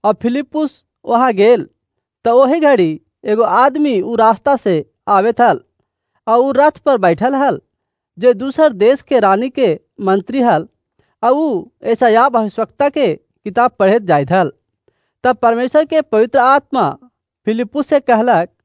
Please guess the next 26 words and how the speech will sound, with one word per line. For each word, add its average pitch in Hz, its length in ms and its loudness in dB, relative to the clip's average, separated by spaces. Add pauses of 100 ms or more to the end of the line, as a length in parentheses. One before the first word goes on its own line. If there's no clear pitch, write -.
(400)
कि 247 100 -8
उ 269 120 -2
आदमी 226 360 2
भी 247 140 -4
जुन 233 200 -4
जा। 175 340 0 (680)
तब 262 120 0
फिलिप्पुस 262 680 -4 (200)
रथ 254 200 2
के 269 240 -2
देख 226 320 2
के 247 260 0 (260)
साथे-साथे 240 720 0
दौड़े 208 380 0
लगल 156 440 0 (800)
और 240 120 0
ओकरा 269 460 2 (180)
यशायाह 240 420 2
भविष्यवक्ता 226 540 -4
के 254 100 0
किताब 233 420 -2
के 285 160 -4
पढ़े 220 280 0 (120)
सुनलक। 170 360 -2 (640)
तब 240 100 0
पूछलक 254 480 -2